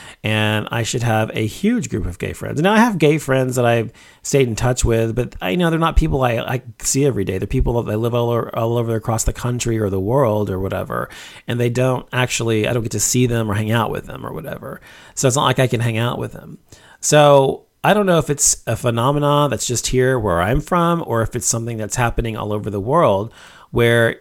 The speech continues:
people have a lot of gay friends or, or very few gay friends, but they themselves are gay. So anyway,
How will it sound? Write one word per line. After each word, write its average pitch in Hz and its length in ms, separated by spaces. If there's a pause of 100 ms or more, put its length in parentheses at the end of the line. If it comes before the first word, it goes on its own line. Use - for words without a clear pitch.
(120)
people 123 260
have 107 380
a 117 40
lot 104 280
of 104 280
gay 110 200
friends 107 720
or, 107 280
or 113 100
very 117 280
few 131 160
gay 107 180
friends, 98 300
but 101 100
they 104 100
themselves 101 440
are 90 80
gay. 101 320
So 95 320 (960)
anyway, 107 580